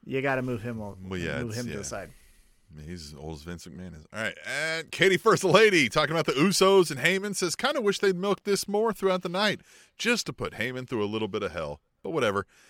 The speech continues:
Speaker 2: Hashtag tweet the table. And man, I don't know. I, f-, I feel like they're spinning their wheels a little bit now with this, the Roman Reigns, the, the Brock Lesnar, the, the Heyman. It's, it's that same kinda like, look,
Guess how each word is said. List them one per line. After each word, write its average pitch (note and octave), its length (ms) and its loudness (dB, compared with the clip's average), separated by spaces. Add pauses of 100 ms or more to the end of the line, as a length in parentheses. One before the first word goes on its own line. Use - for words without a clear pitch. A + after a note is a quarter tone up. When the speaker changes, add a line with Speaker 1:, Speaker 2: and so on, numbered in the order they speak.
(200)
Speaker 2:
Hashtag G#2 340 -4
tweet G#2+ 160 -10
the - 80 -20
table. F2+ 320 -2 (300)
And G#2+ 120 -4
man, D#3 180 -2
I E3+ 60 -2
don't F3 120 -4
know. D#3 80 0
I, A2+ 140 2
f-, - 180 -10
I A#2+ 160 0
feel E3+ 180 -4
like D#3 160 -2
they're C#3 180 -2
spinning C3 400 -6
their G#2+ 140 -4
wheels G2+ 300 -2
a - 40 -10
little F#2 160 -4
bit D#2+ 200 -12
now D#2 240 -10
with D2+ 180 -12
this, - 340 -8 (480)
the - 80 -12
Roman A2 360 -4
Reigns, G#2+ 600 -4
the, F#2+ 340 -2
the G2 100 -6
Brock G2 380 -8
Lesnar, G#2 580 -6
the, F#2+ 400 -4
the F2 380 -6 (100)
Heyman. G#2 320 -6
It's, G2 180 -12
it's F#2 200 -12
that G2+ 160 -6
same B2 240 -8
kinda A#2+ 180 -4
like, F2+ 300 -2 (640)
look, A#3 340 -2